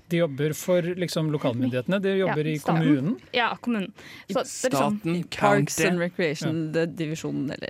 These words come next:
Speaker 4: hva
Speaker 2: Ja.
Speaker 4: man
Speaker 1: Trondheim
Speaker 4: sier.
Speaker 1: har vel sikkert en sånn Trondheim kommune
Speaker 2: Helt
Speaker 1: park og
Speaker 2: sikkert.
Speaker 1: parkvesen.
Speaker 2: Tror det.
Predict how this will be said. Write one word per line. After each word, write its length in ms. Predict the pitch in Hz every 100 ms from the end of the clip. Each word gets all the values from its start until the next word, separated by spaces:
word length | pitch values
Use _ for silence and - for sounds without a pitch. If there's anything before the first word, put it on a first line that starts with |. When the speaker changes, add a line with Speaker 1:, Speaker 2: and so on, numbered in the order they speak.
| -
Speaker 4:
hva 100 | 226
Speaker 2:
Ja. 120 | -
Speaker 4:
man 60 | -
Speaker 1:
Trondheim 140 | 143
Speaker 4:
sier. 60 | 139
Speaker 1:
har 80 | 131
vel 100 | 185
sikkert 260 | 185 143
en 60 | 127
sånn 160 | 127 113
Trondheim 340 | 131 120 120
kommune 360 | - 123 117 113 110 113 113 110
Speaker 2:
Helt 100 | 110
Speaker 1:
park 360 | 123 110 - 123
og 60 |
Speaker 2:
sikkert. 240 | 113 113 -
Speaker 1:
parkvesen. 520 | 127 107 117 - 202 -
Speaker 2:
Tror 240 | - 277 262
det. 120 | 180